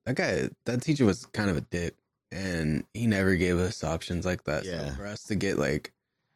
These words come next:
Speaker 1: for him to be like, "Hey, I'm gonna give you guys this test, but you guys get the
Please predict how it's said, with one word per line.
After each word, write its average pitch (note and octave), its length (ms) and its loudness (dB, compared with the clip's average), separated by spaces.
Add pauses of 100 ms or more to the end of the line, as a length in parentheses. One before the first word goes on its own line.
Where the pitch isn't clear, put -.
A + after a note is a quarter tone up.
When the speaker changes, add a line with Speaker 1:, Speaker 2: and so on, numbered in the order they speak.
(260)
Speaker 1:
for G#2 80 2
him G#2 140 8
to G#2 60 8
be G2+ 100 6
like, G2 160 2
"Hey, G#2+ 400 0 (100)
I'm G#2+ 140 2
gonna A#2 180 6
give A2 180 6
you A2+ 140 6
guys - 460 -4 (400)
this A2+ 200 -4
test, A#2+ 480 0
but F#2+ 140 6
you G#2 160 6
guys G2+ 220 -2
get - 240 -2
the - 100 -6